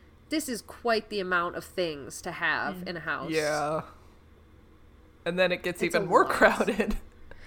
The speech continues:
Speaker 1: Right, it gets even more crowded because, um, there's a huge fight going down where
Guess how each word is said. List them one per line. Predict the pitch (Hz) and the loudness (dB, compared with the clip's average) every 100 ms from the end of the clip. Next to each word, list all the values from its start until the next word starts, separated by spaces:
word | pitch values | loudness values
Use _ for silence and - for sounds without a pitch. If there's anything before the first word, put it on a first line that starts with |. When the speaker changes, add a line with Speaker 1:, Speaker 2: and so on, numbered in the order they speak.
| - - - | -18 -16 -4
Speaker 1:
Right, | 277 294 | 0 2
it | 226 | 0
gets | 254 254 | -2 -2
even | 285 262 | -2 -2
more | 247 311 | -2 -2
crowded | - 214 180 185 208 | -2 0 0 0 -2
because, | 226 214 233 220 214 - | -6 -4 2 2 0 -2
um, | 202 202 196 - | 0 2 0 -2
there's | 220 208 | -2 0
a | |
huge | 196 269 285 | -2 -2 -2
fight | - 226 202 | 0 0 0
going | 202 196 | 0 -2
down | 190 175 175 180 190 - | 2 2 2 0 -6 -4
where | 196 185 175 175 180 | 2 4 6 4 2